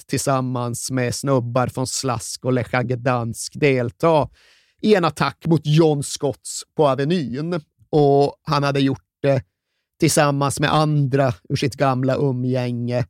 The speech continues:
som inte låtsades vara laglydiga, respektabla medborgare. Och det totalt innebar ju att det gick liksom inte att hålla på och hålla på längre. Det, det är klart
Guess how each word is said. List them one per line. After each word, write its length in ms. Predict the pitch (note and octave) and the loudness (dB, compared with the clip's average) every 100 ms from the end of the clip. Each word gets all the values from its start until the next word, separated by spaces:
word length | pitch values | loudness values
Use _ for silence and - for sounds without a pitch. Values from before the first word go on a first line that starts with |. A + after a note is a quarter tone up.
| _ _ _ | _ _ _
som 200 | D3+ C#3 - | -4 -4 -2
inte 580 | F#3+ D3+ A#2+ _ - F#3 | 0 0 -4 _ 2 4
låtsades 680 | D3 - - D3 B2+ - | 4 0 -4 -4 -4 -4
vara 540 | C#3+ C3+ B2 B2 D3+ B2+ _ | -2 0 0 2 2 0 _
laglydiga, 1040 | D3 D3 C3+ C3 C3 C3+ C3 B2+ B2+ C3 B2+ | 2 4 4 0 0 2 0 0 -4 -4 -4
respektabla 760 | B2 - A2+ - B2 B2 B2+ | -8 -10 -8 -4 -2 -2 -4
medborgare. 960 | C3 C3 B2 B2+ E3 D#3 B2+ A2+ B2+ D#3 - _ _ _ _ - | -4 -4 -4 -2 0 0 0 -4 -2 -2 -2 _ _ _ _ -2
Och 520 | D3 D3 C#3 C3+ C#3 - | 4 6 6 4 2 -2
det 520 | D3+ C#3+ D3+ C#3 C3+ A2+ _ | -2 4 4 4 2 -4 _
totalt 600 | C#3 - D3 C3+ A#2+ - | -8 2 4 4 0 -2
innebar 540 | C3+ B2 A#2 A2+ A#2 A2 | -2 0 -2 -2 -2 -2
ju 100 | A2 | -4
att 140 | G2+ _ _ - - - - | -6 _ _ -20 -20 -16 -6
det 60 | |
gick 260 | A#2 A#2 - | -2 -4 -6
liksom 240 | A2+ - | -10 -8
inte 320 | A2+ F2+ A2+ | -8 -8 -8
att 80 | G#2 | -6
hålla 220 | A2+ A2+ | -4 -6
på 200 | - A2+ | -6 -6
och 60 | A2 | -4
hålla 200 | A2 G#2+ | -4 -6
på 360 | - C3 A#2 A2 | -2 -2 0 -4
längre. 500 | G2 G2+ E2 - - | -6 -8 -10 -10 -6
Det, 300 | A#2 A#2 G2+ _ _ _ _ - | -4 -6 -8 _ _ _ _ -2
det 80 | C3+ | -2
är 60 | |
klart 480 | A#2 - B2+ A2+ - | -2 -2 0 0 -2